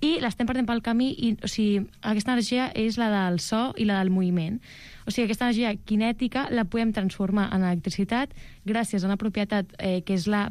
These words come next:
piezo-, piezoelectricitat. Eh, aquesta propietat,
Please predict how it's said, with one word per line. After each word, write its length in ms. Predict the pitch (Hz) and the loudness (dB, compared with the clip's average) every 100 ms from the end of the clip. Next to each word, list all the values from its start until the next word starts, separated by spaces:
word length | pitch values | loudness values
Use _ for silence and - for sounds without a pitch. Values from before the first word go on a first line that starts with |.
| - | 0
piezo-, 400 | 208 190 - 240 - | 0 0 -2 -10 -2
piezoelectricitat. 960 | 214 - 190 175 190 190 165 180 - - - - - - - | -2 0 -2 -2 -2 -2 0 -4 -6 -18 -18 -16 -16 -16 -2
Eh, 280 | 214 208 202 | 0 2 0
aquesta 280 | 208 214 220 | -2 -6 -4
propietat, 420 | 240 233 254 | -2 -2 -2